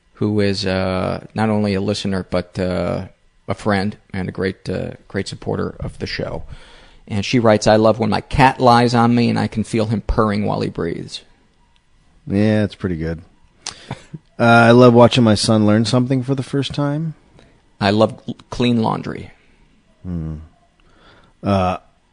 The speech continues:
Speaker 2: I love water. Not, and there's more to that. I love, like,
Speaker 1: Yeah, I was gonna say, Jesus Christ. If
Speaker 2: I don't
Speaker 1: that's it,
Speaker 2: stare at the
Speaker 1: we're
Speaker 2: sink.
Speaker 1: Yeah.
Speaker 2: I love, like, ocean. I love lakes. I love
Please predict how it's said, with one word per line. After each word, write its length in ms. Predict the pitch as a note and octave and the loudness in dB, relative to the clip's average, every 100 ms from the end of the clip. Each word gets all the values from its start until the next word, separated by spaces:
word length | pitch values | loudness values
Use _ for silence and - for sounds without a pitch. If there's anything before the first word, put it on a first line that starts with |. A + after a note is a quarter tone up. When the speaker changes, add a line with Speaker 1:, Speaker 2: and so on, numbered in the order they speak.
| - | -2
Speaker 2:
I 80 | A2+ | 4
love 180 | B2 A2 | 4 6
water. 520 | A2 G#2+ F#2+ E2 - - _ _ _ A#2+ | 6 8 6 2 -8 -20 _ _ _ -4
Not, 360 | G#2+ A2+ G2+ _ _ G#2 | -2 0 -4 _ _ -8
and 160 | G#2 | -2
there's 160 | G#2 G2 | -2 2
more 220 | G#2+ G2 | 2 2
to 100 | F2 | 0
that. 240 | E2 D2 | -6 -6
I 60 | E2+ | -6
love, 240 | F2+ F#2 | -4 -4
like, 100 | E2+ | -2
Speaker 1:
Yeah, 80 | F#2+ | -2
I 20 | |
was 120 | G2 - | -2 -4
gonna 140 | F#2 | -4
say, 200 | - F#2+ | -4 -4
Jesus 380 | F#2 G2 F2+ - | -4 -6 -6 -6
Christ. 480 | F#2+ F2+ F2 - - | -6 -4 -8 -10 -2
If 40 | |
Speaker 2:
I 120 | G#2+ | 4
don't 140 | A2+ A#2+ | 6 6
Speaker 1:
that's 100 | G#2+ | 4
it, 80 | |
Speaker 2:
stare 220 | G#2 G#2 G2+ | 6 6 6
at 80 | F2 | 2
the 60 | |
Speaker 1:
we're 100 | A2 | 0
Speaker 2:
sink. 480 | G#2+ F#2 F#2 - - - | 0 0 -4 -12 -10 -4
Speaker 1:
Yeah. 180 | G#2 G2 _ - | -4 -6 _ 0
Speaker 2:
I 80 | A#2+ | 2
love, 340 | B2 C3 B2+ | 6 6 6
like, 600 | A#2 G#2+ F#2+ F2 - - _ _ _ _ _ _ _ _ | 6 6 6 0 -14 -20 _ _ _ _ _ _ _ _
ocean. 680 | G#2 G2 - F#2+ F2 E2+ E2 E2 | 2 4 2 2 2 0 -4 -6
I 60 | |
love 280 | E2+ E2 D#2+ | -4 -4 -4
lakes. 600 | E2+ D#2+ D#2 - - - - | -4 -4 -6 -8 -8 -10 -10
I 100 | G2 | -6
love 500 | F2 D#2 D2+ - - | -4 -4 -6 -10 -20